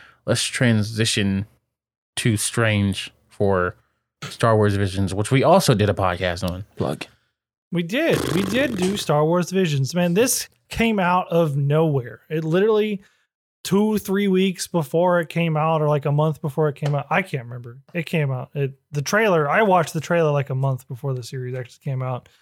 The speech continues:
Speaker 2: So that's my timeline anyways. <laughs>
Speaker 1: Yeah. Do you know how this came to be?
Speaker 2: I've heard stories. Don't
Speaker 1: Well,
Speaker 2: remember them, but
Speaker 1: let me tell you the official.
Speaker 2: Okay.
Speaker 1: So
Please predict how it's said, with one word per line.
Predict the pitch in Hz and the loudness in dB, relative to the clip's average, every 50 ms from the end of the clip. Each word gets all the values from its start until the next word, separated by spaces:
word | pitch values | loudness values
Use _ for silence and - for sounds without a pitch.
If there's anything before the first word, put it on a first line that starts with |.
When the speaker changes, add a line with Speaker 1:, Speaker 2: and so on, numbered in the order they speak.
| _ _ _ _ | _ _ _ _
Speaker 2:
So | - 165 156 | 0 0 2
that's | 135 208 226 - - | 4 2 2 2 2
my | 165 165 165 170 | 2 2 2 0
timeline | - - 123 131 127 120 117 127 131 131 | -2 -4 -6 -8 -8 -8 -8 -8 -8 -6
anyways. | 123 127 143 139 147 143 - - - - - - | -6 -2 0 2 2 2 2 -2 -10 -20 -20 -10
<laughs> | - | -4
Speaker 1:
Yeah. | - 87 73 - - 113 | -2 -2 -2 -2 -4 -2
Do | 110 123 | 0 2
you | 127 147 170 175 | 2 4 6 6
know | 165 156 165 175 185 180 175 | 6 8 8 8 8 8 6
how | 147 135 131 131 143 147 143 | 6 4 4 4 6 6 6
this | 131 139 139 135 - | 6 6 4 4 0
came | - - 139 131 127 131 139 139 | 0 2 4 4 6 6 6 4
to | 131 123 | 4 2
be? | 104 85 107 117 139 156 - _ _ _ _ _ _ _ _ _ _ _ _ _ _ _ - - - - _ _ _ _ _ _ _ _ _ - | 2 2 2 4 2 2 0 _ _ _ _ _ _ _ _ _ _ _ _ _ _ _ -20 -20 -20 -20 _ _ _ _ _ _ _ _ _ -2
Speaker 2:
I've | 160 175 190 196 190 190 | 2 2 2 2 2 -2
heard | - - - 190 214 262 262 220 | -8 -6 -2 0 2 2 0 0
stories. | - - - 175 156 147 156 202 262 269 202 - - - - _ _ _ _ _ _ _ _ _ _ _ _ - | -2 0 2 4 4 4 4 2 0 0 -2 -2 -4 -6 -10 _ _ _ _ _ _ _ _ _ _ _ _ -12
Don't | 151 131 | -4 2
Speaker 1:
Well, | - 107 | 4 4
Speaker 2:
remember | 107 - 147 147 151 151 | 6 4 4 2 2 2
them, | 175 196 202 185 160 - _ _ _ - | 2 2 2 0 -2 -4 _ _ _ -10
but | 151 143 131 - _ _ | -8 -8 -8 -10 _ _
Speaker 1:
let | 123 | 4
me | 127 143 | 4 4
tell | 135 - 151 147 | 6 6 6 6
you | 143 131 123 120 117 - | 6 6 4 4 2 2
the | - 110 113 113 | 2 2 2 2
official. | 113 - - 120 113 147 151 - | 2 2 2 2 2 2 0 -2
Speaker 2:
Okay. | 95 131 120 | -4 -8 -4
Speaker 1:
So | - - 113 104 101 98 98 | 0 2 2 4 2 2 0